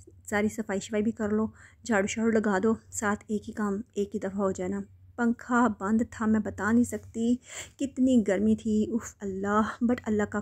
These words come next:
करोड़ों शुक्र अदा करते हैं, सारे मौसम अल्लाह ताला ने बनाए हैं और हमें इनकी कदर करनी चाहिए, अल्लाह का शुक्र अदा करना चाहिए हर हाल में। तो इतनी गर्मी महसूस नहीं होती है। पानी का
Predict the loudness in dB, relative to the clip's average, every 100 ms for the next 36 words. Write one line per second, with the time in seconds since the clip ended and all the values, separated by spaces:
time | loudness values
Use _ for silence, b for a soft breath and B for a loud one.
0 | -6 -2 2 2 0 -2 -2 -2 -2 -4
1 | -4 -2 -2 -2 B B B -2 4 6
2 | 6 4 -2 -2 -2 -2 0 2 2 0
3 | 2 2 0 0 -2 2 4 4 4 B
4 | B 0 2 2 0 2 2 -2 -4 -4
5 | -6 -8 -8 -10 -12 -2 -2 0 -2 -2
6 | 0 -2 -2 -6 -6 -6 -6 -6 -4 -4
7 | -6 -10 -12 _ -8 -6 -4 0 2 4
8 | 6 6 4 2 0 4 4 4 0 -4
9 | -2 -4 -10 _ 0 4 4 4 4 2